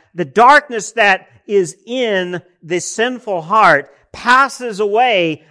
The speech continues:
as the light of truth of Christ takes over. The light, the true light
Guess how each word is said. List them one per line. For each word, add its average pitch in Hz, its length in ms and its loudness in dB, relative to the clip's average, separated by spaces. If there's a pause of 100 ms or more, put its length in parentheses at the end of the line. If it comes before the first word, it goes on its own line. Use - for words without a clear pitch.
as 202 300 -2
the 202 120 -2
light 220 520 0 (180)
of 180 160 -2
truth 226 500 -8 (140)
of 170 160 -4
Christ 185 600 2 (480)
takes - 320 -12
over. 151 500 -12 (1900)
The 196 120 6
light, 220 680 0
the 170 100 -4
true 302 500 -6
light 156 440 2